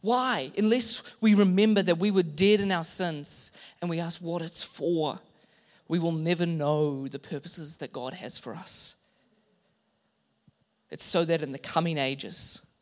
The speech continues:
he might sh-, we might show the immeasurable riches of his grace and kindness towards us. It's for his glory. It's so that he might redeem unto himself a people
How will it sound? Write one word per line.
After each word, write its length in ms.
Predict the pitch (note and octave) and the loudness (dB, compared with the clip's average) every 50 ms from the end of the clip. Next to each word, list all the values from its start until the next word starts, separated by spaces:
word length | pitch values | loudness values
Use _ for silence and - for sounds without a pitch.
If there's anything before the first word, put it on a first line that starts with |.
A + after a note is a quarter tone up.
| _ _ _ _ _ _ _ _ _ _ | _ _ _ _ _ _ _ _ _ _
he 200 | - - F3 D#3 | -10 -6 -4 -2
might 400 | D3+ D3 C#3+ C#3 B2+ - - - - - _ _ - | -2 -2 -2 -2 -4 -6 -8 -10 -10 -12 _ _ -10
sh-, 200 | - - - - | -4 -4 -2 -2
we 220 | E3 E3+ F#3 G3 F#3+ | 0 2 4 4 4
might 280 | E3+ E3+ D#3+ - - | 4 4 2 0 2
show 480 | - - - E3 D3 C#3 C3 C3+ D3 F#3+ - _ _ - - - _ - | 4 4 4 4 2 -2 -4 -6 -10 -14 -18 _ _ -20 -20 -20 _ -8
the 240 | E3 D3 C#3+ C#3 - _ _ _ | -6 -6 -6 -6 -8 _ _ _
immeasurable 800 | - D3+ D3+ D3 D3 D#3 D#3 D#3 D#3 D#3 D3 D3+ D3+ C#3+ C3+ - - | -10 -8 -8 -6 -4 -2 -2 0 -2 -2 -2 -4 -4 -6 -6 -6 -10
riches 640 | - - - - - G2 A2 - - - - - - - - - - | -12 -8 -6 -6 -6 -4 -2 -2 0 0 0 -2 -6 -10 -16 -12 -10
of 120 | C#3 - | -10 -8
his 140 | - B2 - | -6 -4 -4
grace 380 | - - C#3 A#2+ A2+ - - - | -4 -4 -6 -4 0 2 2 2
and 120 | C#3 C#3 | 2 -2
kindness 440 | - - G2+ B2 A#2 - E3 - - | -6 -8 -8 -8 -6 -6 -4 -4 -2
towards 400 | - C#3 C3 C3+ B2 A#2 - - | -2 -4 -6 -6 -6 -6 -6 -6
us. 320 | G#3+ - - - - - - - - - - | -6 -4 -2 0 0 -2 -2 -6 -20 -14 -8
It's 200 | - D#3 D#3 - | -4 0 2 2
for 300 | - - - F3 E3 D#3+ | 2 2 0 0 0 0
his 220 | - - D#3 D3 - | -2 -2 -2 -4 -4
glory. 480 | - C#3 C#3 C3 B2 A2+ A#2+ E3+ - _ _ _ _ _ _ _ _ _ _ _ _ _ _ _ _ - - | -4 -8 -10 -12 -12 -12 -14 -16 -20 _ _ _ _ _ _ _ _ _ _ _ _ _ _ _ _ -8 -4
It's 160 | - F3+ - - | -2 0 2 4
so 360 | - - F#3 E3+ E3+ E3+ D#3 - - - | 4 6 6 6 6 4 2 -2 -6 -4
that 140 | - D3+ C#3+ | -2 -2 -2
he 260 | - - - - G3 | -2 -2 -2 -2 0
might 540 | G3 F#3 F3+ F3 D3+ C#3+ C3+ - - - - - - - - | 0 0 0 0 -2 -2 -4 -2 -2 -2 -2 -4 -10 -14 -8
redeem 600 | D#3+ F3 E3+ D#3+ F3+ F3+ F3 E3 D#3 C#3+ C#3 C3+ - - - | -6 -4 -2 -2 0 0 0 -2 -2 -4 -8 -10 -14 -14 -8
unto 280 | - D#3 D#3+ D#3 - E3+ | -6 -4 -4 -2 -2 -4
himself 720 | F#3 F#3+ D#3 C#3 - - - C3+ A#2 C3+ D#3 - - - - - - - | -4 -4 -4 -2 0 0 0 0 -2 -6 -8 -8 -10 -10 -10 -12 -10 -8
a 60 | - D3+ | -8 -8
people 580 | - - - F#3+ F3+ - - E3+ D3 C#3+ C#3+ | -8 -8 -8 -8 -8 -8 -8 -12 -12 -12 -14